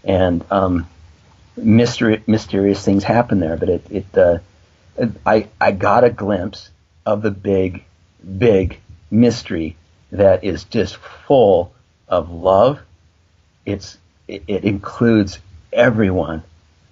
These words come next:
um, animals, trees, creation, um, black, white, yellow, red, doesn't matter. Um,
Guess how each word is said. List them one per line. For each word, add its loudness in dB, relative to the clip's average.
um, -2
animals, 2
trees, -2
creation, 0
um, -2
black, 2
white, 2
yellow, 4
red, 2
doesn't -2
matter. -2
Um, -2